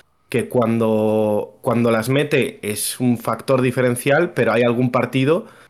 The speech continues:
que no las mete y entonces pro-, produce en negativo, ¿no? Por así decirlo, resta, eh, porque al final, pues, es un agujero en ese sentido.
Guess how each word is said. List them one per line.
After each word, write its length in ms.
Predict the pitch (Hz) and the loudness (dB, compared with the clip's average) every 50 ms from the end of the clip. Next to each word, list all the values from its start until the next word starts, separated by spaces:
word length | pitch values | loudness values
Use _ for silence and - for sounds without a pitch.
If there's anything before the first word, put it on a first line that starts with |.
| _ _ _ _ _ | _ _ _ _ _
que 120 | - 101 92 | -10 -8 -4
no 180 | 104 107 107 | -2 -2 0
las 240 | 110 107 101 98 - | 0 -2 -2 -2 -2
mete 400 | 120 117 117 113 135 156 170 - - | -2 -2 0 0 0 0 0 0 -2
y 100 | 113 107 | -4 -4
entonces 340 | 104 98 113 107 127 123 - | -2 -2 -4 -4 -4 -6 -6
pro-, 300 | - - 127 127 - - - 113 127 131 - - - - | -8 -6 -6 -6 -6 -6 -10 -10 -10 -10 -10 -12 -6 -2
produce 400 | 135 123 113 127 143 139 - 165 | 0 2 2 2 0 0 0 2
en 100 | 143 135 | 2 2
negativo, 540 | 135 123 113 113 - 185 180 131 104 92 101 | 2 2 0 0 0 0 0 0 0 0 0
¿no? 160 | 139 156 143 | -2 -2 0
Por 140 | - 117 107 | -2 -2 -2
así 140 | - 120 110 | -2 -2 -2
decirlo, 360 | 104 - - 160 147 117 101 | -2 -2 -2 -2 0 0 0
resta, 560 | 98 120 127 131 131 - - 156 165 - - - | 0 -2 -2 -2 -2 -2 -2 -2 -2 -4 -6 -6
eh, 440 | - 113 107 101 101 101 101 101 - - - _ _ _ _ | -6 -4 -2 -2 -2 -2 -2 -4 -6 -12 -20 _ _ _ _
porque 280 | - 113 107 110 - 110 | -4 -4 -2 -2 -2 -4
al 80 | 107 | -4
final, 300 | - 113 110 117 120 123 | -2 -2 0 0 0 0
pues, 220 | - 139 131 - - | 0 -2 -2 -2 -2
es 140 | 131 - - | -2 -2 0
un 120 | 131 120 | 0 0
agujero 400 | 113 110 113 - 127 120 113 107 | 0 -2 -2 0 0 0 2 0
en 80 | 104 104 | 0 -2
ese 160 | 95 - 101 | -6 -8 -8
sentido. 400 | 98 101 98 92 113 113 98 - | -8 -8 -6 -4 -4 -4 -4 -6